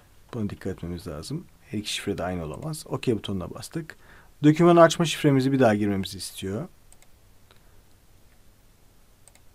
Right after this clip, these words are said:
Aynı şekilde kopyalama ve yazdırma için, e,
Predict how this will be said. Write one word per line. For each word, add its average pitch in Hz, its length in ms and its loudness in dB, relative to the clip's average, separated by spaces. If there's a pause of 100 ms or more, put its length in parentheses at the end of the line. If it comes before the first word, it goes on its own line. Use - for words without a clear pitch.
(800)
Aynı 147 260 6
şekilde 127 580 0 (3000)
kopyalama 123 580 2
ve 113 220 4 (220)
yazdırma 113 440 2
için, 101 300 -4 (720)
e, 113 60 -14